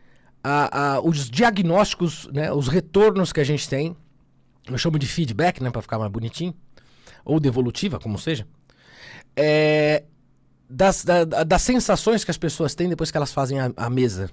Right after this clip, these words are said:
T K R quântica estelar. Né? A sensação de limpeza.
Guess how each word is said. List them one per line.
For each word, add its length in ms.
T 80
K 140
R 180
quântica 300
estelar. 420
Né? 280
A 120
sensação 440
de 120
limpeza. 680